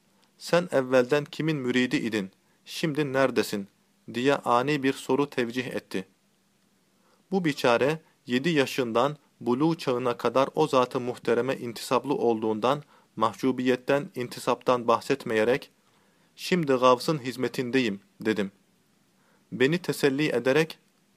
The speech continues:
"Molla İsmail, fark yoktur." buyurdular.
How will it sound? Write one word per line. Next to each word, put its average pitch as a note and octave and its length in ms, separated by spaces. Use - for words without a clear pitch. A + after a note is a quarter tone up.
"Molla C#3 340
İsmail, G#2+ 480
fark - 380
yoktur." C#3 400
buyurdular. G#2 580